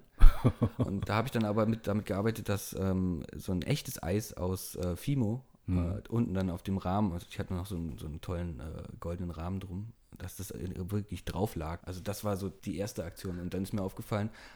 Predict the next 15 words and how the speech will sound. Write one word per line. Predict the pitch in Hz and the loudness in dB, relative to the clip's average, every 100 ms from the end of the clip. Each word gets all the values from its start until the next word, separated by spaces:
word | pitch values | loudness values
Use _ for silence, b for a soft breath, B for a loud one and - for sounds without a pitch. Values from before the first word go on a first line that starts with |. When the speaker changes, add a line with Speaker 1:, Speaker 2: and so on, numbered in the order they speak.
| - | -6
Speaker 2:
ein | 104 | 0
bisschen | 156 - 139 | 0 2 2
mehr | 127 | 2
Dynamik | 120 113 143 160 123 | 2 2 2 0 -2
und | 110 | -4
ein | |
bisschen | 120 - | -4 -4
mehr | 110 | -4
Spritzer | 110 - 135 - 87 85 | -4 -6 -8 -2 -2 0
Speaker 1:
Mhm. | 85 | -4
Speaker 2:
und | - 104 98 - | -6 -6 -8 -10
ein | 90 - - - | -12 -12 -14 -12
bisschen | 117 117 110 | -8 -2 0
mehr | 110 107 - | 0 0 -2
halt, | 107 101 - | -4 -4 -8